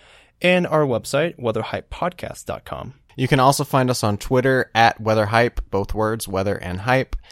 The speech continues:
Speaker 2: or you can send us an email at weather hype at gmail dot com.
Speaker 1: And feel free to rate us too on iTunes and Google Play. We appreciate all your reviews and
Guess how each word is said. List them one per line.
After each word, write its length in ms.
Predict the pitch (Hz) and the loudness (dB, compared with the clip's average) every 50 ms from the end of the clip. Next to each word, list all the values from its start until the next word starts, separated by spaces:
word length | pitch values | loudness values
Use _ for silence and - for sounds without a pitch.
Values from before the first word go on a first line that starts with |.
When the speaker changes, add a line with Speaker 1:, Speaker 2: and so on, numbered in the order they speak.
| - - _ _ _ | -20 -20 _ _ _
Speaker 2:
or 240 | - - 156 156 | -2 2 4 4
you 140 | 160 160 156 | 6 4 4
can 160 | - 147 143 | 2 0 -4
send 180 | - - 143 139 | 0 0 2 2
us 140 | 139 - - | 2 0 -2
an 100 | 127 - | -4 -4
email 640 | - 117 123 123 120 113 113 113 113 110 107 - - | -2 -2 0 2 2 4 4 4 4 2 2 0 -2
at 380 | - 110 110 107 - - - - - | -2 0 0 0 0 -2 -6 -6 -2
weather 240 | 110 113 113 110 107 | -2 0 0 0 0
hype 360 | 107 107 101 104 98 - - | 2 2 2 2 0 -2 -4
at 140 | 87 - 98 | -6 -6 -6
gmail 400 | - 110 104 98 98 92 90 82 | -4 -2 -2 0 0 -2 -2 -4
dot 160 | 85 - - | -6 -8 -8
com. 400 | - 107 98 92 90 90 104 - _ - | -6 -4 -4 -4 -4 -6 -10 -12 _ -2
Speaker 1:
And 380 | 151 147 151 147 139 143 143 | 0 0 0 0 -4 -6 -8
feel 180 | - - 196 226 | -4 -2 0 0
free 220 | 214 - - 214 | -2 -2 -2 -2
to 100 | 214 180 | 0 0
rate 240 | 135 113 110 113 110 | 0 0 0 -2 -2
us 160 | 117 117 - | -4 -6 -8
too 300 | - - - 120 117 117 | -10 -10 -8 -6 -4 -4
on 80 | 110 107 | -4 -4
iTunes 540 | - 101 104 104 107 - - 117 117 110 - | -4 -6 -6 -6 -6 -6 -6 -6 -6 -4 -6
and 100 | 107 104 | -6 -4
Google 240 | 113 110 101 101 98 | -4 -6 -6 -6 -10
Play. 380 | - - 107 104 120 127 135 139 - - | -10 -6 -4 -4 -4 -4 -6 -8 -12 -10
We 320 | 120 113 113 110 104 95 - - | -8 -6 -6 -6 -6 -8 -10 -12
appreciate 480 | - 113 - - 127 123 - - 120 110 | -14 -10 -6 -6 -6 -4 -4 -4 -4 -2
all 180 | 92 110 110 113 | 0 0 0 0
your 100 | 113 113 | -2 -2
reviews 560 | 107 101 104 107 107 107 107 110 107 104 - | -4 -6 -6 -6 -6 -4 -4 -4 -4 -6 -8
and 340 | - 107 104 98 98 98 - | -8 -8 -8 -8 -8 -10 -12